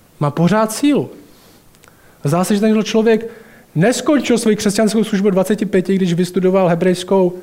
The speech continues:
mládež, ale pokračuje dál. A otázka je, proč? Jestli tenhle člověk může pokračovat dál, jestli tenhle člověk, co všechno tohle prožil, tohle všechno dělá, může pokračovat dál a věří ve stejného Boha jako my, tak my můžeme pokračovat dál. A otázka je, jak?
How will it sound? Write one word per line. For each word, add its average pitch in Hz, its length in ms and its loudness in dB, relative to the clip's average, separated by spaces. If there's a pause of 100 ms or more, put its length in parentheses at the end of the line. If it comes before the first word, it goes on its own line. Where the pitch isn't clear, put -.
(200)
mládež, 147 580 -4 (1300)
ale 139 140 -2
pokračuje 180 420 -2
dál. 220 380 0
A - 20 -4
otázka 165 380 -2
je, - 20 0
proč? 226 420 -2 (200)
Jestli 214 180 2
tenhle 302 380 2
člověk 220 360 0
může 165 220 0
pokračovat 160 460 -4
dál, 127 280 -4 (240)
jestli 185 160 -2
tenhle 220 300 2
člověk, 233 280 0
co 196 120 -4
všechno 240 340 -2
tohle 226 260 0
prožil, 170 300 0
tohle 175 240 0
všechno 202 280 -4
dělá, 156 360 0 (300)
může 190 340 4
pokračovat 208 600 -2
dál 156 380 -2 (480)
a 143 60 -2
věří 185 260 2
ve 208 80 2
stejného 214 280 2
Boha 196 180 2
jako 208 200 0
my, 190 140 2
tak 190 160 -2
my 190 180 4
můžeme 214 300 2
pokračovat 160 480 -4
dál. 135 160 0
A - 40 -6
otázka 196 380 -2
je, 185 80 4
jak? 226 360 -2